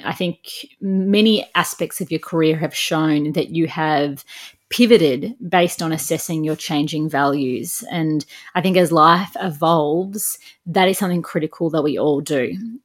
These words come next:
And when we make a pivot in our life, whether it's our career or our personal, you know, journey, that is not an easy thing to do. The decision can be incredibly challenging, and the transition from what we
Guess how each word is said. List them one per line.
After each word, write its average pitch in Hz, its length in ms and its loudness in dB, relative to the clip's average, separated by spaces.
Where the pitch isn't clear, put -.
And 196 180 2
when 190 120 2
we 208 100 2
make 190 280 -2
a - 260 -6
pivot 233 480 2
in 175 240 -2
our 147 320 2
life, 190 540 4
whether 160 180 -2
it's - 160 -6
our 139 80 0
career 165 540 2
or 143 160 4
our 143 260 2
personal, 170 720 0
you 160 100 -4
know, - 380 -4
journey, 170 560 2
that 233 180 6
is 214 140 4
not 196 160 4
an 180 80 2
easy 170 240 2
thing 160 220 0
to 165 100 -2
do. 135 400 0
The 165 80 -2
decision 185 480 0
can 175 140 -2
be 165 100 2
incredibly 175 460 -2
challenging, 143 720 0
and 165 180 2
the 156 60 0
transition 160 1000 2
from 175 160 2
what 160 180 0
we 165 320 -2